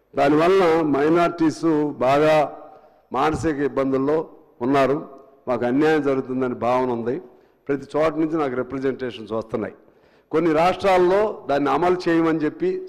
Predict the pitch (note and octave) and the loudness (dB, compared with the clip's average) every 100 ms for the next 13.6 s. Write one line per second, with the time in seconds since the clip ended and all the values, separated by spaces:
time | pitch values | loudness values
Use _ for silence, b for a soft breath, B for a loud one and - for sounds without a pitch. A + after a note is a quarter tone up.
0 | - D3 D3+ D#3+ D3+ D3 D3 C3+ C3+ C3 | -6 -4 -2 -2 0 0 -2 -2 -2 -4
1 | C3 C3 C3 C3 A#2+ - b b b b | -4 -4 -2 -2 -4 -6 b b b b
2 | B2 B2+ C#3 D3+ B2+ B2 C#3 C#3+ C#3 C3+ | -6 -4 0 0 0 0 0 0 0 0
3 | B2+ B2+ D#3 - - b b b A#2 B2 | 0 -2 -4 -8 -20 b b b -4 0
4 | C#3 C3+ B2 C3+ C#3 D#3 C#3+ C3+ C3 C3 | 2 2 0 0 0 0 0 2 0 0
5 | B2+ B2+ C3 C#3 C3+ A#2 B2+ C3 D3 C#3+ | -2 -2 -2 0 -2 -2 -2 -2 -2 -2
6 | F#3+ - b b b b A#2 D#3 G3+ G3+ | -4 -16 b b b b -4 2 2 4
7 | F#3 C#3 B2+ C#3 C#3+ E3+ D#3+ - D3 C#3+ | 2 2 0 -2 0 0 0 -2 -4 -4
8 | D3+ G#2+ - - _ - C3 E3+ F#3 D3+ | -4 -6 -10 -20 _ -10 -4 -2 0 0
9 | F3+ F3+ F3 F3 F#3+ G3 F3+ D3+ E3+ E3+ | 0 0 0 2 2 2 2 -2 -2 -2
10 | F3+ E3+ D#3+ - E3+ D3+ C#3 C3+ - D#3 | -2 0 -2 -2 -2 -2 -2 -4 0 -2
11 | A#2 B B B - D3 - G3+ E3+ F3 | -2 B B B -4 -2 2 2 2 0
12 | G3 D#3+ E3 G#3+ G3 F3+ E3 E3+ C#3+ D3+ | 0 0 0 -2 -2 -4 -2 -2 0 0
13 | C#3+ D3+ D3+ C#3 C3+ - | 2 2 2 2 0 -6